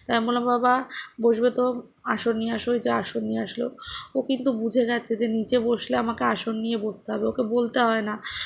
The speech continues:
যখনই আমরা খেতে বসি না, তখনই ও বলে, "আসন, আসন।"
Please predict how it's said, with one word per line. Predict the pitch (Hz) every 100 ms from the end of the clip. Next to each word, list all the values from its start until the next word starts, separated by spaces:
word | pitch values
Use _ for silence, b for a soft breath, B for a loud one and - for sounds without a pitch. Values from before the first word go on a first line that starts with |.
| B 208
যখনই | 226 226 240
আমরা | 254 254
খেতে | 247 247 254
বসি | 247 226
না, | 247 247
তখনই | 226 214 240 247
ও | 240
বলে, | 233 226
"আসন, | 226 208 - 320 349 B B B B
আসন।" | 226 226 262 285